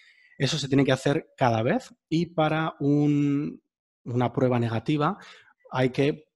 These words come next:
poner, eh, las, las manos en los bordes e inhalar. Si, eh, lo que deberías sentir es que la mascarilla se sella a tu, a tu cara y no debes de notar que se escapa ningún tipo de,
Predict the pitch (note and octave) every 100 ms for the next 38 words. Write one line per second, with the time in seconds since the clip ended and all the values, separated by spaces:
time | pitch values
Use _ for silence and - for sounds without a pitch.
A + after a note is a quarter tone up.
0 | _ B2 A#2+ C3 C3+ C#3 - A#2 A2+ A2
1 | A2+ A2+ A2 G#2+ - - B2+ B2 A2+ C3
2 | C3 D3 - C3+ C#3+ C3+ C#3+ D3 F3 G#3
3 | - - - C#3+ E3+ - C#3+ A2+ G#2 -
4 | - - - - - - _ _ G3+ -
5 | - E3 C#3 A2+ - - C3 A#2 - -
6 | C#3+ B2 C3 A#2+ B2 C3 C#3 C3+ - C3
7 | - C3+ C3 E3+ G3+ A3+ - C#3+ D#3 -
8 | C#3 D3 - C3 B2 A#2+ A#2 B2 B2 C#3
9 | - B2 - D#3+ B2+ G#2+ - B2 A#2+ A2
10 | A#2 B2 A#2+ A#2 A#2 A2 A2 - - -
11 | - - C3 C#3 C#3+ D3+ C3+ C3+ C3 C3+
12 | B2+ C#3+ D3 B2+ A#2+ D3+ C#3 A#2+ A#2+ A#2
13 | B2 B2 A2+ A2 A2